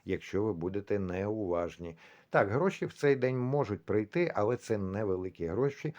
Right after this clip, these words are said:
тому не розраховуйте на щось велике. Також представники знаку Стрілець двадцятого червня можуть зустрітися чи переговорити з представником знаку Близнюки. Для козирогів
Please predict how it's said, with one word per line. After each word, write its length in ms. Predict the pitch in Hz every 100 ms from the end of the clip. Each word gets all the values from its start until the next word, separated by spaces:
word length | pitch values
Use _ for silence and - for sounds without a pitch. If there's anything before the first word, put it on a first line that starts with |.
| -
тому 340 | - 104 101 95
не 260 | 104 107 95
розраховуйте 920 | 85 85 80 - 127 123 123 - 113
на 160 | 85
щось 380 | 80 - 92 - -
велике. 580 | 85 95 87 82 - 80
Також 400 | 117 120 123 -
представники 760 | 90 - 87 82 80 90 82 - 87
знаку 420 | 80 90 82 90
Стрілець 540 | - 90 92 123 117
двадцятого 600 | 87 85 - 82 82 80
червня 520 | 82 139 147 135 139 - - -
можуть 300 | 190 147 104
зустрітися 600 | 101 - 90 82 - 82
чи 140 | 92
переговорити 680 | 98 101 135 156 165 170 160 -
з 120 | -
представником 880 | - 95 - 87 73 73 - 117 123 _ _ 85
знаку 580 | 82 82 80 - 85 - -
Близнюки. 720 | 87 92 78 90 85 - 65 - _ _ _ _ _ _ _ _ _ _ _ _ - - - _ _ - - _ _ - -
Для 220 | 87 113 156
козирогів 1000 | 160 127 143 139 147 113 73 69 -